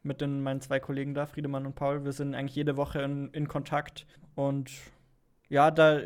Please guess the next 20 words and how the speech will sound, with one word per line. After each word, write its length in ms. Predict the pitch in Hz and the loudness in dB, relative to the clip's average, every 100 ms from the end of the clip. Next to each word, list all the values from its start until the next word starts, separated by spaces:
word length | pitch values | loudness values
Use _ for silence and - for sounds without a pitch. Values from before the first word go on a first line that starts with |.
| - | -6
wir, 400 | 151 156 165 151 | -2 4 6 4
ich 100 | 143 | 0
glaub, 200 | - 165 | 2 4
wir, 360 | 180 170 147 139 | 6 6 6 2
wir 100 | 147 | 2
alle 180 | 143 156 | 2 0
drei 280 | 143 139 143 | 4 2 4
hoffen, 340 | 143 - 143 | 0 -2 0
dass 220 | 139 135 | 0 0
sich 180 | 143 131 | -10 -6
irgendwann 380 | 147 147 139 143 | -4 0 0 0
mal 160 | 139 | 0
wieder 160 | 143 143 | 0 0
ein 100 | 139 | -2
Spielprojekt 800 | - 156 151 151 - 139 139 - | -4 -2 0 0 -2 -4 -4 -6
ergibt. 280 | 143 156 - | -6 -4 -4
Jetzt 140 | 139 | -2
momentan 520 | 143 156 151 147 147 | 0 0 0 0 0
sind 180 | 151 151 | 0 2
wir 320 | 147 143 143 | 2 2 0